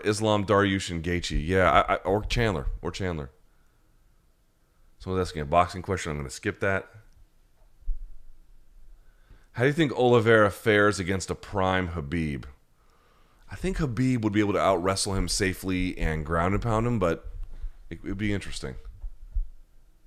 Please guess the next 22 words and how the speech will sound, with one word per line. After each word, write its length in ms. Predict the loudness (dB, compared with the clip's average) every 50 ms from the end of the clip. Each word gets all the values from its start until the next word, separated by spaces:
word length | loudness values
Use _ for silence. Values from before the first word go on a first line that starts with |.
| -20 -20 -20 -20 -20 -20 -20 -20 _ -20 _ -20 -20 _ -20 -10
Can't 260 | 0 2 2 4 4
see 140 | 4 6 6
a 60 | 8
reason 340 | 8 8 6 6 6 4 6
why 140 | 6 6 6
Dustin 540 | 6 6 4 4 4 2 0 0 0 0 2
rolled 320 | 4 6 6 6 4 4 4
out 160 | 4 4 4
of 60 | 4
the 80 | 2 0
omoplata. 600 | -2 -2 -4 -4 -4 -4 0 2 4 4 4 2
Didn't 180 | 0 -2 -4
seem 260 | -4 -4 -2 -2 -2 -4
tight 280 | -6 -2 0 2 2
enough. 260 | 2 2 0 -2 0
No, 160 | 2 2 2 2
the, 100 | 2 0
the 140 | -2 0
omoplata 600 | 2 4 4 4 4 2 6 8 8 8 10 8
itself 560 | 6 4 2 2 6 8 10 10 10 8 6 0
was 160 | 0 0 2
not 380 | 4 6 6 6 4 2 -4